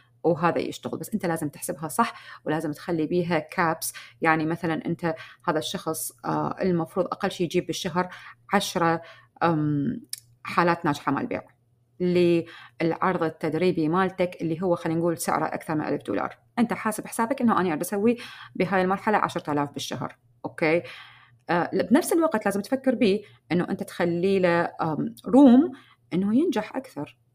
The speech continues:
وروم إنه يحقق هو ربح أكثر. أوكي، من الممكن إنه تقول: "أني راح أسوي، يعني، أسوي له روم إذا حقق مثلا، آم،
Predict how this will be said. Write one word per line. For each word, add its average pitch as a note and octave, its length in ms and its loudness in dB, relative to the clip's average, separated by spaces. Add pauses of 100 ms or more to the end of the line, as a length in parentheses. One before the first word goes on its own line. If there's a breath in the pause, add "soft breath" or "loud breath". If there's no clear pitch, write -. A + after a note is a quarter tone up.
(100)
وروم A#3+ 340 4
إنه G#3 140 2
يحقق B3+ 500 -4
هو F#3 320 8 (280 loud breath)
ربح C4 400 6
أكثر. D#3 440 0 (340)
أوكي، F3 300 4
من F3 100 4
الممكن G3 300 0
إنه F3+ 160 4
تقول: F3+ 220 0
"أني F3 280 2
راح F3+ 200 -4
أسوي، G#3+ 720 2 (520 loud breath)
يعني، F3 760 2
أسوي G#3 280 0
له G#3 100 4
روم D#3+ 220 2
إذا F3 160 0
حقق F#3+ 440 -6 (340 loud breath)
مثلا، E3+ 640 0 (180)
آم، D3 540 0